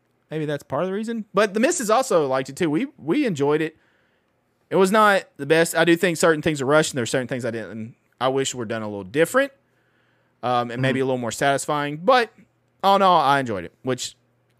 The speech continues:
Speaker 1: definitely goes against the consensus. Christian, what about you? What's a hot take that, uh, you love but everyone seems to hate?
Speaker 2: That I love and everyone seems to hate, or that everyone else loves and I seem to hate?
Speaker 1: Uh, that you love is what it says, but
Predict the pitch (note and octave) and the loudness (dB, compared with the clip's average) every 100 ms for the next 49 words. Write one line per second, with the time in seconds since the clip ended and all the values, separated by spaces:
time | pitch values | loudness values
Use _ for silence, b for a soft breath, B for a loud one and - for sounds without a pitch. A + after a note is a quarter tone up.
0 | _ E3 D#3+ C#3+ C3 C3+ B2 - A2 A2+ | _ 0 2 0 0 0 -6 -4 -8 -8
1 | C3 A#2+ B2+ - D3 - C#3 C#3 C#3 C#3+ | -8 -8 -10 -4 -4 -2 -2 0 0 0
2 | C3 C#3 B2+ C3+ C3 - C3 A#2+ _ D#3+ | -2 -2 0 0 -2 0 -2 -2 _ -6
3 | A#2+ A#2 A2+ A2+ A2+ - _ _ _ _ | -4 -2 -4 -4 -6 -10 _ _ _ _
4 | _ _ _ _ D#3 F#3+ G#3+ A3+ F#3+ D#3 | _ _ _ _ -4 2 4 4 4 2
5 | E3 G3+ G3 G3+ F3+ D3 F3+ - _ _ | 2 0 -2 -2 -2 -2 -2 -6 _ _
6 | _ _ _ _ _ _ _ _ _ _ | _ _ _ _ _ _ _ _ _ _
7 | _ _ - C#3 A#2+ A#2+ A#2 D3+ F#3+ G3+ | _ _ 0 2 2 0 0 0 0 -2
8 | G3 G3+ G3+ G3 G#3 G3+ - G3 F#3+ D#3 | 0 0 0 -2 -2 -4 -2 -6 -4 -4
9 | B2+ A#2+ C#3 D3 C3+ A#2 A2 A#2+ C#3 C3 | -2 -2 -2 0 0 -2 -4 0 0 0
10 | - A2+ A#2 A2 G#2 A#2 A#2 A2+ - G#2+ | -4 -4 -4 -4 -6 -8 -8 -10 -12 -14
11 | G#2+ G2+ G#2 F#2+ A#2+ B2+ B2+ B2+ A#2 C3+ | -14 -14 -16 -14 -8 -4 -4 -4 -6 -10
12 | - D3 A#3 F3 B2 A2 - - _ - | -8 -6 0 0 0 -4 -10 -20 _ -12
13 | B2+ B2 A2 B2 G#2 F2+ - _ A#2 G#2 | -6 -4 -4 -2 -2 -4 -14 _ -4 -4